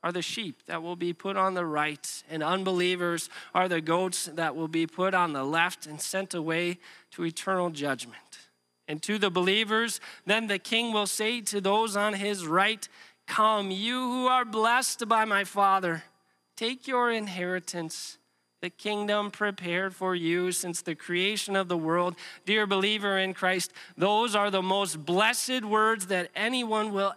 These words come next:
ever speak to you, and they will be spoken to you on Judgment Day.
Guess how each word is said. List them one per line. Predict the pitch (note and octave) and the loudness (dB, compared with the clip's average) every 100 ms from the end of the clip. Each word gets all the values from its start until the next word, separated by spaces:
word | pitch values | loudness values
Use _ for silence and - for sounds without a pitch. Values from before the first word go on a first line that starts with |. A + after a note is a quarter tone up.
| - | 0
ever | A#3 B3 C4 | 0 2 0
speak | B3 - A3+ G#3 | -2 -4 -6 -6
to | - | -6
you, | A3 A3 A3+ | -4 -4 -6
and | G#3+ G#3+ | -8 -8
they | A#3 A#3+ | -6 -6
will | B3 B3 | -2 -2
be | A3+ B3 | -2 -6
spoken | A#3+ - A3+ A#3 B3 A#3+ | -6 0 0 2 -2 -4
to | G#3+ A3+ | -4 -6
you | A3 A3 A3+ A3 - - _ _ _ _ _ | -4 -2 -2 -4 -10 -20 _ _ _ _ _
on | G3+ G#3+ | 2 2
Judgment | G3 A3+ G#3 E3+ E3 - | 2 0 0 -2 -4 -4
Day. | D3 A2+ | -8 -8